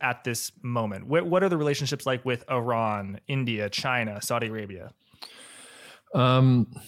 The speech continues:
Speaker 2: well, Belarus is, for all intents and purposes, part of Russia. Um, I mean, Russia's really on its heels here. The closest friend it probably has right now is China.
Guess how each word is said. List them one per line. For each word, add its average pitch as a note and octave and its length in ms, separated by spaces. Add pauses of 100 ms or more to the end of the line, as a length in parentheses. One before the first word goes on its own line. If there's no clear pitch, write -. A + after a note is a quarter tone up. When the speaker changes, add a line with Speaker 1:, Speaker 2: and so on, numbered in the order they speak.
(640)
Speaker 2:
well, F#2 200
Belarus G#2+ 500
is, - 60
for F#2+ 160
all F2 120
intents E2+ 320
and D#2+ 80
purposes, E2 380
part - 260
of B1+ 100
Russia. - 340 (600)
Um, F2 600 (360)
I G#2+ 40
mean, A2 160
Russia's A#2+ 460
really C3 280
on G#2+ 140
its G2 120
heels B2+ 420
here. D2 500
The G2 120 (180)
closest C3 640
friend B2+ 280
it A2 120
probably A#2+ 480
has B2 300
right A#2+ 160
now A#2+ 160
is A2 140
China. A#2+ 540